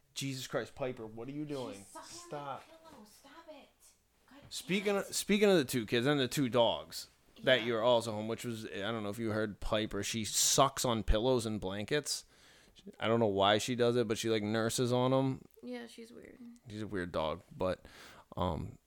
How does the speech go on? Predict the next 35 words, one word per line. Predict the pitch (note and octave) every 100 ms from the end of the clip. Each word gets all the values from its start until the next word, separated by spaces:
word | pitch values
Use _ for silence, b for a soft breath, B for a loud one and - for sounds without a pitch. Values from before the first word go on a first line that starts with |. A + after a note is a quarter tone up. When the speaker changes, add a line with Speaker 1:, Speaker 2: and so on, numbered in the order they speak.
| _
Speaker 1:
where, | A2 A#2+
where | G#2+
was | B2
I | A#2+
going | G#2+ F#2+
with? | C3
Oh, |
all | D#3 B2 C3+
the | C#3
bullshit | D#3 C#3
on | C#3+
social | C#3+ C#3 A#2+
media | B2+ B2
of, | A#2
like, | A#2
"Look | D3+ D#3+
at | E3
my | D#3
family, | - D3+ D3+ D3+
like, | D3+ D3+ D3+
look, | D#3 D#3
we're, | D3+ C#3+
we're | - D3 D3
in | D#3
a | D#3
pumpkin | - D#3 D#3 D3+
patch, | D3 D3+ D3 D3 -
we're | D3+
in | D3+
an | D3 C3+
apple | D#3+ D3 D3+ C#3+
orchard, | C#3+ C#3+ C#3 D3+
blah, | C#3
blah, | C#3 D3+ D3+
blah." | D3+